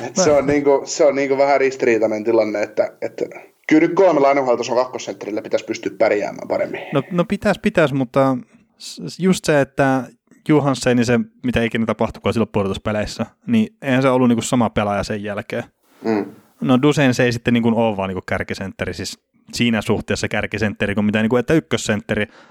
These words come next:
Speaker 2: että et viet sen joukkueen niinku jonnekin pitkälle, niin ei se semmoinen kaveri ole. Ja sitten no, Kyle Taris nyt on Kyle Taris, että ei, ei sekään ole niinku, sillä joo, voisi miettiä, että ehkä väärin senttereihin on satsattu, mutta sit taas, että kun ennen Nathan McKinnon nyt niinku kovin usein ole saatavilla.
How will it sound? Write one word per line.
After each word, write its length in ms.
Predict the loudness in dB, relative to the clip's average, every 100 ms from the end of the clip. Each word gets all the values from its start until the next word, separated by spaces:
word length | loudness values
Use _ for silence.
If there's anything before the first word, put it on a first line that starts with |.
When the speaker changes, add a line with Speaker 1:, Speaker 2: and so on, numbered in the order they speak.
| _
Speaker 2:
että 180 | -4 -2
et 120 | 0
viet 240 | 0 -2 0
sen 120 | 0
joukkueen 460 | 2 0 -2 -4 -2
niinku 140 | -2
jonnekin 360 | -4 -4 -8 -8
pitkälle, 360 | -8 -6 -2 0
niin 80 | 2
ei 60 |
se 100 | 2
semmoinen 380 | 2 0 0 -4
kaveri 360 | -8 -8 -8 -8
ole. 120 | -12 _ _ _ -6
Ja 80 |
sitten 240 | -2 2 2
no, 100 | 2 -2 -8 -6 -4
Kyle 200 | -2 -2
Taris 260 | -2 -2 -4
nyt 140 | -4
on 80 | -2
Kyle 220 | -2 -2
Taris, 380 | -2 -4 -6 -14 _ _ _
että 380 | -12 -10 -8 -8 -10 _ _ -6
ei, 160 | -6 -2
ei 140 | -2
sekään 400 | -2 -2 -2 0
ole 100 | 0
niinku, 200 | 0 0 -6 -10 -20 -20 -4
sillä 240 | 0 0 0 0
joo, 220 | 2 2
voisi 220 | 2 0 -2
miettiä, 240 | -2 -2
että 140 | 0
ehkä 200 | 0 0
väärin 340 | 0 0 0 0
senttereihin 600 | 0 -2 -2 -4 -4 -6
on 80 | -6
satsattu, 540 | -8 -8 -12 -8 -8 -8 -8
mutta 360 | -4 -2 -2 -4 -16 -20 _ -8
sit 200 | -8 -4
taas, 240 | 0 0
että 180 | -2 -4
kun 120 | -2
ennen 140 | 0 0
Nathan 280 | 0 0 -2
McKinnon 380 | -2 -2 -2 -2
nyt 100 | -4
niinku 160 | -6
kovin 320 | -4 -2 -2
usein 240 | -4 -6 -4
ole 100 | -6
saatavilla. 640 | -2 -2 -2 -4 -10 -12